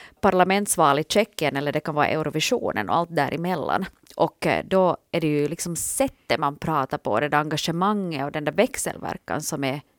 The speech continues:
det som ger en det där själva innehållet, den där meningen och den där underhållningen i det.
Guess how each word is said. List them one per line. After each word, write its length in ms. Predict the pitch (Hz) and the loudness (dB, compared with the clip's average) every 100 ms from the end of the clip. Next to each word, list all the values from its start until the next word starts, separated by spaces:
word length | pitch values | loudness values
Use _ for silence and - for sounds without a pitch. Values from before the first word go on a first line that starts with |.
| _ - | _ -4
det 420 | - 139 95 67 - _ _ | 0 2 0 -4 -10 _ _
som 420 | - 160 127 113 - - | -2 0 -2 -6 -12 0
ger 320 | 190 196 165 | 4 6 6
en 120 | 120 | 2
det 80 | - | -2
där 120 | - | -4
själva 340 | 160 160 147 139 | -2 -2 -2 -2
innehållet, 680 | 185 170 147 151 190 104 | -4 -4 -4 -4 -4 -4
den 120 | 175 151 | -4 -4
där 60 | |
meningen 540 | 160 180 175 160 147 156 | 0 0 -2 -4 -6 -4
och 80 | |
den 140 | 156 175 | -4 0
där 100 | 196 - | 0 0
underhållningen 800 | 277 240 139 87 65 104 151 139 | -2 0 -2 -4 -8 -10 -10 -10
i 140 | - | -10
det. 100 | - | -12